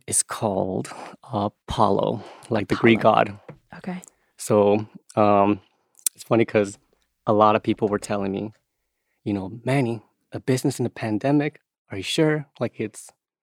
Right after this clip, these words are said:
Speaker 1: you know, they were trying to discourage me or felt like I was getting discouraged. And I was trying to let them know it's not always so black and white, you know? And, you know, I was like, "What's the most, that's the most I can do?" You know, like, I'll just go shopping around.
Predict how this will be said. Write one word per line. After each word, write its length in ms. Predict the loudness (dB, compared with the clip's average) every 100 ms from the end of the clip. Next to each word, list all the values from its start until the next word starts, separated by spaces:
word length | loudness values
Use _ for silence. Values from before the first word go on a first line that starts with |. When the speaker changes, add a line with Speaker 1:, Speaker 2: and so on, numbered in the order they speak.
| _ 4
Speaker 1:
you 60 |
know, 100 | 6
they 60 | 4
were 60 |
trying 240 | 2 0 0
to 60 | -4
discourage 440 | -2 0 0 -2
me 120 | -2
or 120 | -2
felt 240 | 2 0 0
like 100 | -4
I 40 |
was 160 | -8 -8
getting 220 | -8 -6
discouraged. 580 | -8 -6 -4 -4 -4 -4
And 200 | -2 -2 _ _ _ _ _ -4
I 40 |
was 80 | -2
trying 140 | 2 0
to 60 |
let 120 | 0
them 120 | -2 -2
know 140 | -2
it's 100 | -4
not 100 | -6
always 160 | -6 -4
so 100 | -2
black 260 | -2 -4
and 120 | -6 -6
white, 240 | -6 -8 _ _ -4
you 120 | 0
know? 200 | 0 -2 _ _ _ _ _ _
And, 500 | 0 0 2 2 0 -4 _ _ _ _ _ 2
you 120 | 4
know, 100 | 4
I 20 |
was 80 | 2
like, 80 | 0
"What's 160 | -4 -2
the 80 | -4
most, 340 | -2 -4 -6 _
that's 140 | -6 -4
the 60 | -4
most 260 | -2 -2
I 40 | 0
can 140 | 0
do?" 140 | -2 -4
You 80 | -4
know, 140 | -2
like, 160 | -4 -6 _ _ _ _ _ _ _ -4
I'll 80 | -4
just 100 | 0
go 100 | -2
shopping 320 | -2 -2 -2
around. 360 | -2 -2 -4